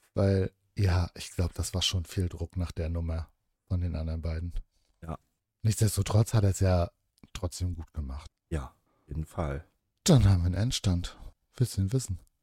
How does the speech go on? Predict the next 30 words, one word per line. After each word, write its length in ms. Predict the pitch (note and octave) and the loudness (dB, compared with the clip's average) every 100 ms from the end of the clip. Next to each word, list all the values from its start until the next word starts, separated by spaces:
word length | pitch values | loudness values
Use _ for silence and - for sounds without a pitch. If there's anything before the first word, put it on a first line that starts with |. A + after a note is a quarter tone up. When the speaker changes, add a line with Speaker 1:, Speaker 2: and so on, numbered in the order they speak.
| _ - | _ -6
Speaker 2:
Ja, 120 | D#2+ | -4
bitte. 420 | - - B2+ D2+ _ _ - | -2 -2 -2 -2 _ _ -16
Leg 160 | - | 2
los. 500 | F#2 C3 A#2 - - _ _ _ _ | 4 6 4 -2 -8 _ _ _ _
Speaker 1:
Und 180 | A#2 G#2 | 0 2
jetzt 280 | G2 - | 0 0
nenne 180 | F#2 E2+ | -2 -2
ich 120 | E2 | -2
mal 140 | E2 D#2 | -4 -4
den 120 | D#2 | -6
Promi 380 | - D#2+ D#2+ D2+ | -6 -6 -6 -6
auch 180 | C#2 - | -10 -10
wieder 200 | F2+ - | -10 -10
zuerst, 460 | - C#2+ D2 - | -8 -8 -8 -6
ne? 160 | B2+ C#3 - | -4 -6 -8
Um 180 | - F2 | -10 -8
den 160 | D#2+ E2 | -6 -6
geht's 240 | F2 E2+ | -6 -6
ja 80 | - | -6
auch 160 | D#2 - | -6 -6
ein 60 | |
bisschen. 320 | F2 - F#2 F#2 - _ | -6 -6 -6 -8 -10 _
Fabian 440 | - B2+ A#2+ G2+ F2+ | 2 4 6 4 2
Anastasia 760 | F2+ F2+ - G2+ E2+ D#2+ E2+ | 0 -2 0 0 0 -2 -2
haben 180 | F#2+ F2 | -2 -2
die 80 | F#2 | -4
vollen 640 | - - - A#2+ A#2+ A2+ | -8 -2 8 10 10 8
neunzig 420 | G2 F2+ - - | 4 2 0 -8
Punkte 300 | - F#2 - | -8 -6 -2
geholt. 380 | F#2+ G2+ C3 F#3 | 0 2 2 -2